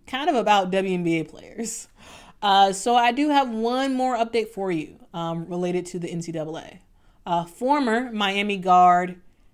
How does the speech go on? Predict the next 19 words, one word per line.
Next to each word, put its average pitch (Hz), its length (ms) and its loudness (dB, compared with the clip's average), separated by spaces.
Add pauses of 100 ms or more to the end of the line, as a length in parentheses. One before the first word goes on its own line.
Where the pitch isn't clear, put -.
(120)
Haley 226 720 -2 (200)
Cavinder, 196 760 -2 (400)
uh, 175 160 4
one 202 180 -2
of 214 80 -2
the 196 80 -6
Cavinder 202 420 0
twins, 170 540 -10
has 214 260 -4
some 226 300 -4
surprising 285 1120 -4
news. 240 840 -4 (680)
She - 160 -12
wants 294 220 -4
to 359 80 -4
play 320 180 -2
college 294 320 -2
basketball 226 460 -4
again. 147 320 -16